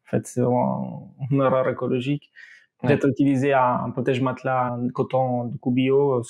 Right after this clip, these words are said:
Speaker 1: c'est en plastique. Déjà, ça, ça va soulager.
Speaker 2: Est-ce que vous voulez ajouter quelque chose sur, euh, sur les, les freins que les gens peuvent avoir face, euh, face au prix ?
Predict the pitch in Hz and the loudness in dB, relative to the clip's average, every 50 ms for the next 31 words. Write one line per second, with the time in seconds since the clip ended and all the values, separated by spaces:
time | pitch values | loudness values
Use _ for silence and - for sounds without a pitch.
0 | - _ - - 127 120 - 127 123 123 - - 147 151 - - 123 120 117 123 | -12 _ -4 -2 0 0 2 0 0 0 0 0 0 0 0 0 -2 0 0 -2
1 | 123 - - 131 127 - - 117 120 120 117 117 - - 120 120 120 117 120 127 | -2 -2 -2 -2 -2 -4 -4 -4 -4 -4 -4 -6 -6 -4 -2 -2 -2 -2 -2 -4
2 | 123 123 120 120 117 120 _ _ _ - 120 - 151 156 139 135 143 147 139 139 | -4 -4 -6 -8 -12 -16 _ _ _ -4 -2 0 2 2 2 2 2 2 2 2
3 | 120 110 110 110 117 107 135 135 123 127 107 - - 120 143 139 - - 120 110 | 2 2 0 0 -2 -2 -2 -2 -2 -4 -6 -4 -4 -4 -4 -4 -4 -4 -4 -2
4 | 107 104 104 104 107 107 107 - - - 123 117 110 107 107 - - - 123 117 | -2 -2 -2 -2 -4 -6 -8 -12 -8 -4 0 0 2 0 0 -4 -6 -4 -4 -2
5 | 110 110 - - 123 123 - 117 110 120 117 117 127 110 110 107 104 110 117 120 | -2 -2 -4 -4 -4 -4 -2 -2 -2 -2 -2 -2 -2 -2 -2 -2 0 -2 -2 -4
6 | - - 113 110 - - 110 104 101 - 113 - 120 117 - - 139 175 - | -4 -6 -8 -8 -6 -6 -6 -6 -6 -8 -10 -12 -12 -12 -10 -10 -10 -10 -12